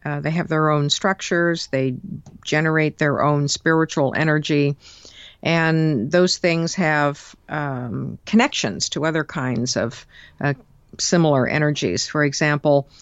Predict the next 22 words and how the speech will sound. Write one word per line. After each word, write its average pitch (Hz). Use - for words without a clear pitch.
clear 185
quartz 170
is, 156
uh, 147
uh, 143
used 170
as 156
an 147
energizer, 170
as 147
something 165
that 147
kind 151
of 139
literally 156
clears, 160
uh, 131
the -
environment 156
in 156
a 156
room, 160